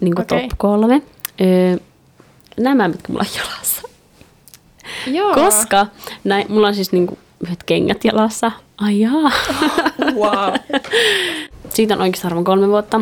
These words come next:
Speaker 1: Mä ostin yhdestä liikkeestä kengät.
Speaker 2: Joo.
Speaker 1: Ja mä rakastin niitä kenkiä yli kaiken.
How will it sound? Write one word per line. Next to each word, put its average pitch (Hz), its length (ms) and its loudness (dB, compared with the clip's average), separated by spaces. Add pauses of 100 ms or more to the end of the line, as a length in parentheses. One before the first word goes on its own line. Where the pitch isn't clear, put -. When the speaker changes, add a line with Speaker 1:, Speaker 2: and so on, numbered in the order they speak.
(140)
Speaker 1:
Mä 190 220 -2
ostin 180 420 -4
yhdestä 175 380 -6
liikkeestä 196 500 0
kengät. 175 420 0 (1080)
Speaker 2:
Joo. 220 240 0
Speaker 1:
Ja 180 560 0 (580)
mä 196 220 2
rakastin 240 480 -2
niitä 185 140 -2
kenkiä 180 460 -4
yli 170 220 -4
kaiken. 175 500 -2